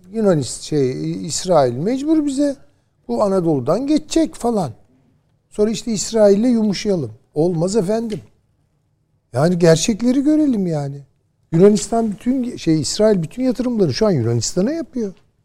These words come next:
Güney Kıbrıs'la iş çeviriyor. Bakıyorsunuz İsrail gazetelerine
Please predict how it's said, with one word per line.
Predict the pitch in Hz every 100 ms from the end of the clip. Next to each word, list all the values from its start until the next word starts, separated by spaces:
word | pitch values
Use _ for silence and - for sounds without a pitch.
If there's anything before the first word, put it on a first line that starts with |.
| _ _ _ _ _ _ _ _ _ _ _ _ _ _ _ _ _ _ _
Güney | 131 185 311
Kıbrıs'la | 330 330 - 302
iş | 233 -
çeviriyor. | - 165 156 156 170 _ _ _ _ _ _ _ _ _ _ _ _ _ _ _ _ _ _ - - _
Bakıyorsunuz | 123 139 233 196 262 226
İsrail | 196 214 226 214
gazetelerine | 208 208 - - 208 196 214